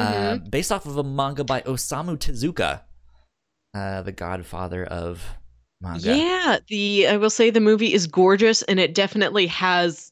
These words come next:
Speaker 1: it looks like Osamu Tezuka. The fact that it's based on something by him really comes through.
Speaker 2: Cool. Good stuff. I am excited for that
Speaker 1: Mm-hmm.
Speaker 2: a lot. Uh, Melissa,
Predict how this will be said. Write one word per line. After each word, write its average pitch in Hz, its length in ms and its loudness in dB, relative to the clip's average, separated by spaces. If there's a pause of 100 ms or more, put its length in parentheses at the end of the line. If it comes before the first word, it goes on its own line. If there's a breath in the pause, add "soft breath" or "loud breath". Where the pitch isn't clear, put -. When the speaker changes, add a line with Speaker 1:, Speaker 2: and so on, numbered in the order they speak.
(140)
Speaker 1:
it 233 200 -2
looks 180 420 2
like 160 140 0
Osamu 156 420 -6
Tezuka. 143 580 -4
The 160 80 -4
fact 196 240 0
that 190 100 4
it's 170 140 0
based 175 300 0
on 170 120 -2
something 165 360 -2
by 156 140 2
him 156 460 -4
really 165 340 0
comes 139 360 -8
through. 127 320 -4 (520 soft breath)
Speaker 2:
Cool. - 460 -8 (420)
Good 143 160 -8
stuff. - 500 -8
I 95 180 -10
am 135 280 -8
excited 95 640 -8 (120)
for - 280 -10
that 226 260 2
Speaker 1:
Mm-hmm. 208 300 0 (120)
Speaker 2:
a - 80 -12
lot. 85 360 -6 (340 loud breath)
Uh, 151 640 0
Melissa, 180 640 -4